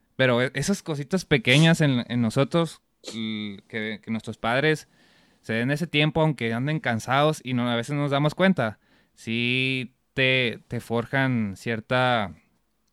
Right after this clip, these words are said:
cierta forma de pensar, cierta forma de, de vivir y de trabajar. Eso es, es demasiado. Te lo digo porque yo estoy más cerca de,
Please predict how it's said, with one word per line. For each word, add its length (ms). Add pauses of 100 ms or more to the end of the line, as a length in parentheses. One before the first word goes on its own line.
(300)
cierta 240
forma 240
de 80
pensar, 420
cierta 260
forma 320
de, 340 (720)
de 160
vivir 340
y 40
de 100
trabajar. 400
Eso 180
es, 380
es 320
demasiado. 460
Te 40
lo 80
digo 200
porque 280
yo 140
estoy 180
más 220
cerca 340
de, 280